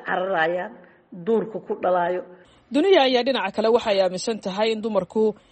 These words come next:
Speaker 2: ay yihiin kuwa inta badan u nugul haddii uu dhaco khilaaf iyo gacanka hadal. Waxaanay leedahay sadar muuqda su'aal ka dhan.
Speaker 1: Dagaaladii soo noqda hadda ugu dambeeyey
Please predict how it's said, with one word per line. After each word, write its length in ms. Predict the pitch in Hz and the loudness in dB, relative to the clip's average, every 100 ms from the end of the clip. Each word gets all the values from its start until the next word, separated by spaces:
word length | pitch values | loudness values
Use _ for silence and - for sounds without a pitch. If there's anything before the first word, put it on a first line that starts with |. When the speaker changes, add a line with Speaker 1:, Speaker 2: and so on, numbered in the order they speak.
| _ | _
Speaker 2:
ay 120 | - 277 | 0 4
yihiin 480 | 262 226 285 247 214 | 4 2 0 0 -2
kuwa 260 | - 285 247 | -2 0 0
inta 280 | 359 - 247 | -2 -6 -2
badan 260 | 214 226 | 0 0
u 100 | 220 262 | 0 -2
nugul 280 | 196 196 | -2 0
haddii 320 | 202 208 202 233 | 0 -2 0 0
uu 140 | 185 | 2
dhaco 220 | 185 185 | 2 0
khilaaf 380 | 185 220 185 165 | 2 2 2 0
iyo 200 | 165 208 | -4 -4
gacanka 360 | 196 139 160 170 | -2 -4 -4 -2
hadal. 280 | 196 185 123 | 0 2 0
Waxaanay 380 | 170 202 185 180 | -2 0 0 2
leedahay 440 | 202 170 170 214 233 - _ _ | 2 2 2 2 0 -6 _ _
sadar 280 | - 311 247 | -4 2 2
muuqda 360 | 196 180 180 175 - | 2 -2 2 0 0
su'aal 380 | - 196 180 196 | -4 0 2 0
ka 100 | - | -2
dhan. 200 | 196 156 - | -2 -4 -4
Speaker 1:
Dagaaladii 500 | - 170 185 208 214 | -6 0 2 2 -4
soo 220 | 180 185 | -8 -6
noqda 340 | 202 185 160 180 | -4 -6 -6 -6
hadda 180 | 190 - | -6 -8
ugu 160 | 208 339 | -6 -4
dambeeyey 540 | 226 190 170 160 151 | -4 -6 -6 -6 -6